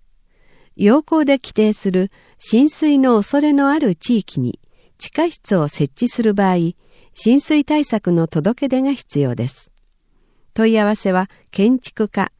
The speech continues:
建築企画係へ。雨水タンクの設置。雨水を溜めて花の水やりや散水に利用できます。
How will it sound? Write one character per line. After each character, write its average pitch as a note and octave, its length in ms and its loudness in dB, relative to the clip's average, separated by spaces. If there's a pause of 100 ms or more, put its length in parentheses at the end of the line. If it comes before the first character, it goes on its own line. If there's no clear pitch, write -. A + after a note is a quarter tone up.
(160)
建 C#4 280 2
築 - 320 -6
企 - 180 -20
画 B3+ 260 -4
係 G3+ 440 -4
へ。 - 100 -10 (1800)
雨 F3 120 -2
水 E4 300 0
タ D#4+ 160 -2
ン C#4+ 80 -2
ク - 160 -4
の B2+ 140 0
設 - 240 -8 (120)
置。 - 180 -8 (800)
雨 C#4+ 100 0
水 B3+ 340 0
を F#3 60 0
溜 F#3+ 160 -2
め G3 140 0
て F#3+ 240 -2 (200)
花 A3+ 320 2
の C4+ 160 2
水 G#3+ 280 2
や A#3 160 2
り A3 160 0
や G#3 260 0
散 G#3 300 -2
水 D4 240 0
に C4+ 180 2
利 E3 120 0
用 D#3+ 160 0
で D3 100 -4
き - 140 -6
ま C3 140 -4
す。 - 220 -14